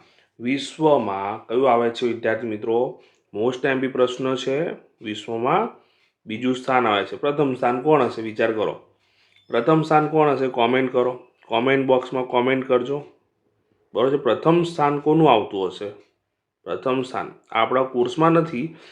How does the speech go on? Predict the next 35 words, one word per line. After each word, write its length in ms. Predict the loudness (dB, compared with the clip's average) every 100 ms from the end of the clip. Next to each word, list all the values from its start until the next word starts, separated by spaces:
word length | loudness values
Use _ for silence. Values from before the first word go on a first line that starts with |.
| -14 -4
પણ 180 | 2
પ્રથમ 320 | 4 6 6 4
સ્થાન 280 | 4 2
કોનું 300 | 4 4 6
આવશે? 240 | 6 4 -2
વિચાર 320 | 0 2 4
કરજો. 340 | 2 -4 -8 -14 _ _ _ _
નેક્સ્ટ 280 | 4 6 4
પ્રશ્ન 240 | 0 0 2
તરફ 220 | 2 2
જઈશું. 400 | -2 -4 -8 -12 _ _ _ _ _ _ _ _ _ _ _ _ _ _ _ _ _ _ _ -6
નીચે 280 | -2 4
આપેલા 300 | 4 6 4
પ્રશ્નો 440 | 4 2 0 -4 -2
જે 140 | -2
છે 200 | -2 -2
એમાં 220 | -2 -2
વિકલ્પો 460 | -4 -6 -6 -6 -6
આપેલા 440 | -4 -4 0 0
છે, 80 | -2 -6
એમાંથી 160 | -10
સાચો 360 | -6 -6 -4 -4
વિકલ્પ 320 | -4 -4 -4
પસંદ 300 | -6 -4 -4
કરવાનો 260 | 0 0 0
છે 80 |
વિદ્યાર્થી 360 | -4 -2 -2 0
મિત્રો. 180 | -2 -2
સોળમો, 720 | -2 0 2 2 0 -6 -12 _ _ _ -20 _ _
ઈસવીસન, 540 | -8 -6 -2 0 0 0
one 240 | 0 2
of 100 | 2 2
the 260 | 0 2 4
very, 540 | 4 4 2 -2 0
very 360 | 2 2 0